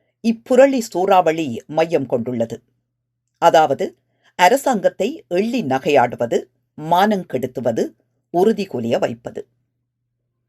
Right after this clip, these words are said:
இதில் ஈடுபடும் ஊடகங்கள் பெரிதும் சுயநல அரசியல் தரப்புகளின் கட்டுப்பாட்டுக்கு உட்பட்டவை. ஆதலால், ஆதாரத்தை விடுத்து சொந்த நிகழ்ச்சி திட்டத்தின்படியே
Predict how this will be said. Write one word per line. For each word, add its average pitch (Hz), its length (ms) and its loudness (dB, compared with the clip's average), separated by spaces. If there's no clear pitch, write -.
இதில் 302 400 2
ஈடுபடும் 220 540 2
ஊடகங்கள் 185 720 2
பெரிதும் 220 600 0
சுயநல 240 640 0
அரசியல் 170 540 0
தரப்புகளின் 156 600 -2
கட்டுப்பாட்டுக்கு 147 760 -4
உட்பட்டவை. 120 540 -10
ஆதலால், 220 560 4
ஆதாரத்தை 190 720 2
விடுத்து 135 500 -8
சொந்த 285 420 0
நிகழ்ச்சி 185 540 -2
திட்டத்தின்படியே 147 960 -2